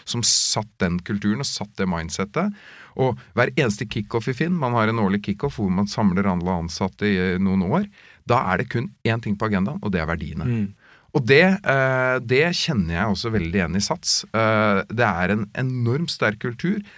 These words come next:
Speaker 1: det er et enormt fokus på verdiene, eh, og kjerneverdiene i selskapet, men det må holdes ved like hele tiden. Og der har man jo, altså, som, som leder så er det noe av det viktigste ansvaret man har, det er å sørge for å bruke det, sørge for at det settes på agendaen, sørge for å snakke om det,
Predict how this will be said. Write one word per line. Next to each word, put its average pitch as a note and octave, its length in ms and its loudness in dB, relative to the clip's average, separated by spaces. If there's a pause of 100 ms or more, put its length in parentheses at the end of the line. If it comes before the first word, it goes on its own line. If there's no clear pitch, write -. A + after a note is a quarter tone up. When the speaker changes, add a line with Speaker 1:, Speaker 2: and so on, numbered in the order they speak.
(120)
Speaker 1:
det G#2 80 2
er G#2 80 4
et A#2 100 -4
enormt B2+ 540 -2
fokus G#2 340 -6
på A2+ 180 -2
verdiene, A2+ 500 0 (400)
eh, G#2+ 540 2 (180)
og A2 100 -2
kjerneverdiene F#2+ 600 0
i A2+ 60 -6
selskapet, A#2 540 -4
men B2+ 160 -4
det A#2 140 0
må A#2+ 120 -4
holdes A2 340 -4
ved A#2+ 100 -6
like A2 260 -8
hele G#2 240 -4
tiden. A#2+ 220 -6 (340)
Og A#2+ 140 -4
der D3 240 4
har A2+ 120 2
man G#2+ 160 2
jo, A2+ 220 -2
altså, A#2 220 0
som, B2+ 180 -6
som C#3 180 2
leder C3 360 4
så E3 80 2
er A#2+ 200 4
det G#2+ 160 4
noe G#2 140 4
av F#2+ 60 2
det G#2 100 0
viktigste G2+ 540 -6
ansvaret F2+ 400 -2
man G#2 100 2
har, D#3+ 220 2
det C3 100 -2
er G#2 120 -2
å - 40 -6
sørge F2+ 320 -2
for F2+ 160 -2
å F#2 120 2 (500)
bruke A2+ 420 -2
det, B2+ 140 -2
sørge A2 240 -2
for - 160 -8
at - 80 -12
det F#2+ 80 -8
settes - 400 -4
på C#3+ 160 -2
agendaen, B2 420 -4
sørge F#2 240 -2
for - 140 -8
å - 60 -4
snakke E3 340 -4
om C#3+ 140 -6
det, C#3+ 160 2